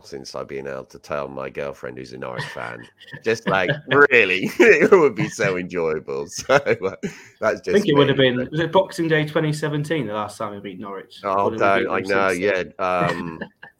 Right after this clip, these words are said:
Speaker 1: I can never
Speaker 2: Did we beat them
Speaker 1: remember the
Speaker 2: away?
Speaker 1: name. Callum
Speaker 2: We drew
Speaker 1: Harry
Speaker 2: away.
Speaker 1: scored. Yeah,
Speaker 2: Yeah, we
Speaker 1: yeah.
Speaker 2: beat them, we drew away, didn't we, with the last minute Renamotor goal? But other
Speaker 1: Mm.
Speaker 2: than that, I don't think we've had much,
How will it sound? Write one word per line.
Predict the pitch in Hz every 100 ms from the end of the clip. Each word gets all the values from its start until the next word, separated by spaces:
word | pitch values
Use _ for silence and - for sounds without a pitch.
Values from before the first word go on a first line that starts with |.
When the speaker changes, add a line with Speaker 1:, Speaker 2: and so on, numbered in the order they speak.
| _
Speaker 1:
I | - 101
can | - 113
never | 120 165
Speaker 2:
Did | 170
we | 180
beat | -
them | -
Speaker 1:
remember | 196
the | 202
Speaker 2:
away? | 107
Speaker 1:
name. | -
Callum | 131 127 120
Speaker 2:
We |
drew | 156
Speaker 1:
Harry | - 214
Speaker 2:
away. | 143 120 113 113
Speaker 1:
scored. | 69 - 65 - -
Yeah, | 87
Speaker 2:
Yeah, | 87 123
we | 127
Speaker 1:
yeah. |
Speaker 2:
beat | 185 185
them, | 165 160
we | 147
drew | 147 156 185 123
away, | 110 113
didn't | 127 120
we, | 110
with | 110
the | 120
last | 120 117 -
minute | 123 117
Renamotor | 120 110 104 101 95
goal? | 92 85 _ _
But | - 113 -
other | 117 131
Speaker 1:
Mm. |
Speaker 2:
than | 123
that, | 123 117
I | 110
don't | 123 120
think | -
we've | 117 113
had | 110
much, | 113 107 - -